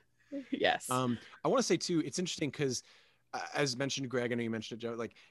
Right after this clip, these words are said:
Speaker 2: you were expecting more hardcore since that was the title. And obviously there is
Speaker 1: Mm.
Speaker 2: no actual hardcore in this film, um, meaning no penetration or anything like that. But this film, I actually did, there is much more nudity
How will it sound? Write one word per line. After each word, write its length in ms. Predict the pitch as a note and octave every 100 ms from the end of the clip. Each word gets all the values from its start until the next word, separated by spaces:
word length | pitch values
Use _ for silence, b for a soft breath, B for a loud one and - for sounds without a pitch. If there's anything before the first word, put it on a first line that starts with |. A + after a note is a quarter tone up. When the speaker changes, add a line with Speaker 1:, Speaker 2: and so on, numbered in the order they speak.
| b -
Speaker 2:
you 160 | C#3
were 80 | C#3
expecting 440 | C#3 - D3 - B2+
more 220 | A#2+ A#2
hardcore 560 | - A#2+ G#2+ A#2+ A2 G#2
since 180 | A#2
that 100 | A#2
was 100 | A2
the 60 | G#2
title. 440 | - G#2+ G#2 F#2+ - -
And 80 | B2+
obviously 240 | B2 F#3+
there 120 | F3+
is 100 | D3
Speaker 1:
Mm. 40 | G#2+
Speaker 2:
no 160 | A2 G2+
actual 340 | G2 - F#2+
hardcore 460 | F#2 F#2 E2+ G2 F2
in 80 | F2
this 160 | E2
film, 300 | - F2+ F2 b b b -
um, 320 | A2+ A2 G#2 G2 _ _ _
meaning 300 | A#2 G#2+ G2+ F#2+
no 100 | F2+
penetration 680 | G2 F#2 - F#2 F2 G2
or 60 | E2+
anything 200 | E2+ F2+
like 100 | E2+
that. 220 | F#2 F2+ -
But 260 | C#3 A#2+ - b b b b _ _ _ _ -
this 300 | A#2 E3+ G#3
film, 260 | - G#2+ E3+
I 100 | D3
actually 260 | D#3 D3+
did, 180 | B2 D#3 -
there 240 | A2+ E3
is 140 | A3+ G#2
much 380 | A#2 C3 -
more 220 | D#3+ B2+ A2
nudity 760 | G#2+ A#2 B2+ B2 B2+ B2 B2